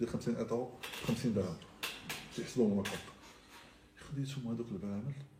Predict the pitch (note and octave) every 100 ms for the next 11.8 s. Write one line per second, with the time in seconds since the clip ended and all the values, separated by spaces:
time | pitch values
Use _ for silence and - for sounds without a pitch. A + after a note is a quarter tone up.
0 | - - A2 C3+ - - - - - A2+
1 | G#2 E3+ - - - - - - - -
2 | B2+ - - - F2+ A#2 A2+ A2+ B2+ A#2
3 | G#2+ F#2+ F#2+ - C3+ D#3+ - A2+ G#2+ G2
4 | E2+ - - - - - C#3+ - B2 C#3+
5 | D3+ - A2+ C3+ F3 - - C3+ - -
6 | - - B2+ D3+ E3 - - C#3 C3 D3
7 | C3+ - C3 A2 A#2 A2 F2+ F2 - -
8 | - - - - C3+ A2+ - C#3 - -
9 | - A#2 G2 A2 A#2 - G#2 G2 G#2 A2
10 | C3+ - - - - - - - B2 -
11 | - - A2+ - A2+ A2+ - B2+